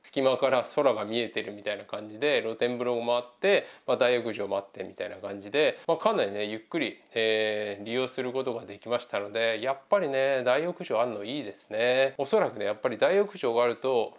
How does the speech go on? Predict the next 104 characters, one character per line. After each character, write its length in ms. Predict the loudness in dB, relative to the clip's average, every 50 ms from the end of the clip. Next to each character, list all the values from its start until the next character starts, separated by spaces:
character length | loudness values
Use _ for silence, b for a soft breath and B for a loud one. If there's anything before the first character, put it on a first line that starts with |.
| -12 _
私 320 | -10 -4 -2 -2 0 0 0
は 80 | 0
ね、 100 | -2 -4
多 160 | -4 -2 -4 -4
分 100 | -4 -6
シ 100 | -2 0
ャ 60 | 2
ワ 160 | 2 2 0
ー 40 | -2
ね、 160 | -6 -10 -10 -12
使 160 | -6 0 2
わ 120 | 2 2
な 120 | 2 2 0
い 100 | 0 -2
と 120 | -2 -4
思 180 | -2 -2 -2 -2
い 60 | -2
ま 120 | -2 -4
す 120 | -4 -4 -10
の 120 | -12 -4
で、 320 | 0 2 2 2 2 0 B B
ま 100 | 2 2
あ、 80 | 2 4
バ 160 | 2 0 0
ス 100 | 2 0
タ 120 | 0 2
ブ 60 | 4 4
が 100 | 2 4
ね、 180 | 4 2 2
な 160 | 2 4 4
い 100 | 4 2
と 80 | 0 -2
い 100 | -4 -4 -4
う 80 | -8 -12 -14
客 280 | -4 -4 -2 -2 -2 -6
室 120 | -4 -4
に 100 | -4 -2
ね、 220 | -2 -4 -4 -6 _ -16 -6 -4
あ 80 | -2 -2
り 80 | 0
ま 140 | -2 -2 -2
せ 140 | 0 -2 -2
ん 80 | -2
の 120 | -4 -4 -2
で、 300 | 0 2 2 2 0 B B B B
ま 80 | -2 -2
あ、 20 |
そ 140 | 0 0 0 0
の 100 | 0 0
点 180 | 0 0 0
ね、 140 | 0 -2 -4
ち 100 | -4 -8
ょ 40 | -8
っ 60 | -4
と 80 | 0 2
嫌 120 | 2 4
だ 100 | 4 2
な 160 | 2 2 0
と 120 | 0 -4 -6
思 160 | 0 0 2
わ 120 | 2 2
れ 100 | 0 -2
る 60 | -4
方 220 | -4 -6 -6 -6 -8
も 100 | -10 -6
い 60 | -4
ら 100 | -4 -4
っ 20 |
し 120 | 0 0 0
ゃ 40 | 0
る 100 | 0 -2
と 80 | -6
思 180 | -6 -6 -6 -6
う 20 |
ん 80 | -6 -10
で 60 | -14
す 100 | -18 -10
け 120 | -10 -8
ど 100 | -8 -4
も、 260 | -2 0 2 2 0 2
ま 100 | 2 2
あ、 40 | 4
私 260 | 4 2 0 -2 -2
の 120 | 0 0 2
場 80 | 4
合 60 | 4 2
は 60 | 0
で 60 | -2
す 60 | -4
ね、 120 | -6 -6 -4
そ 120 | -6 -8
の 180 | -8 -8 -8 -10 -2
大 120 | 2 2 2
浴 120 | 2 0
場 140 | -4 -8 -8
が 140 | -10 -10 -12
あ 40 | -12
る 100 | -14 -14
ん 60 | -16
で 80 | -12 -10
ね、 240 | -10 -8 -10 -12 _ _ _
か 140 | -4 -4 -4
な 100 | -4 -6
り 160 | -10 -14